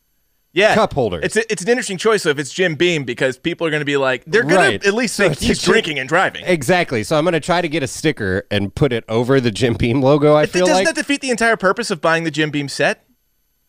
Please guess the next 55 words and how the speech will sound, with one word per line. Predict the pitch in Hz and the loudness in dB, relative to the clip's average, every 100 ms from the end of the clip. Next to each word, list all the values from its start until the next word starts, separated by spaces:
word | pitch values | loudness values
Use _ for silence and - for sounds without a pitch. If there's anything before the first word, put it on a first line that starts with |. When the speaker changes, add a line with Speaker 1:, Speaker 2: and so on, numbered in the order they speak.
| _ - | _ -2
Speaker 2:
No, | 220 214 | 0 2
I | 160 | 2
mean, | 180 151 139 | 2 0 2
well, | 156 | 4
that's | 147 156 | 4 2
why | 165 143 | 2 0
I'm | |
drinking | 135 139 139 | 0 -2 -2
Jim | 120 131 | -2 -2
Beam | 113 135 | 0 -2
is | 101 | -2
what | 104 | -2
I'm | 95 | 0
getting | 95 117 | 0 0
at. | 92 104 | -2 -2
I | |
got | 107 110 | -2 -2
a | |
free | - 131 | -2 -2
coffee | 135 127 117 | 0 -2 -2
cup | 107 85 85 | -6 -6 -2
out | 85 | -2
of | 82 | 0
it. | 92 | 0
Speaker 1:
Okay. | 185 127 123 | 0 -2 -4
Speaker 2:
But | 170 156 | 0 2
it | 147 | 2
is, | 175 135 | 2 0
a, | 135 117 104 - 127 | -2 -2 -4 -6 0
I, | 123 - 110 | 0 0 -2
I | |
mean, | 120 117 | 0 2
the | |
coffee | 101 139 - - | 2 0 0 0
<laughs> | |
cup | 151 98 | 0 0
does | 120 117 | -2 -2
say | 113 104 | -2 -2
Jim | 98 104 | 0 2
Beam, | 110 107 90 | 2 0 -2
so | 127 | -2
it's | 107 196 | -2 2
right | 196 | 2
back | 139 131 123 | 2 -2 -4
into | 110 - 110 | -6 -4 -4
the | 98 95 90 - _ _ _ - | 0 0 0 -4 _ _ _ -2
Bulleit | 135 107 | 0 0
bourbon | 135 135 113 | -2 -2 -4
situation, | 113 95 98 95 104 101 | -8 -8 -4 -2 -2 -4
except | 131 123 170 139 | -4 0 0 0
for | |
now | 120 143 | -2 -2
it's | 117 - | -4 -4
worse | 127 123 95 | 0 0 -2
because | - 95 107 98 90 | -6 -2 0 0 -2